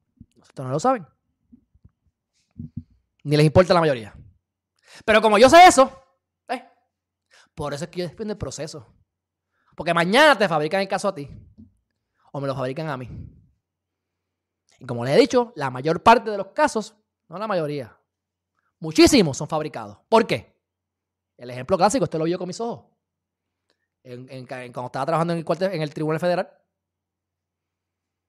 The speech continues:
le dijeron, "Esta, estos muchachos, supuestamente la versión del policía era, ellos salieron, tenían la pistola, la tenían debajo del asiento,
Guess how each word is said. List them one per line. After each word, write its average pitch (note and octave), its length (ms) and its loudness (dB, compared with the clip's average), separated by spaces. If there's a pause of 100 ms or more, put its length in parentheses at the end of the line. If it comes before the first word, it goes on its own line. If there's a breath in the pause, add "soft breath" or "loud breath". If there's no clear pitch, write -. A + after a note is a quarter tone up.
(1040)
le C#3+ 140 -12
dijeron, E3+ 400 -2
"Esta, G#3+ 300 0
estos A3+ 240 0
muchachos, C4 560 0
supuestamente A#3 580 0
la A3 120 4
versión F3+ 240 0
del G#3+ 100 0
policía G#3+ 420 4
era, C3+ 320 -2 (440)
ellos D#3 200 0
salieron, A#3 600 4
tenían D3 240 -10
la D3+ 100 -2
pistola, G3+ 600 -2
la C#3+ 100 -10
tenían C3+ 240 -8
debajo D#3+ 180 0
del D#3+ 80 0
asiento, G3 480 -4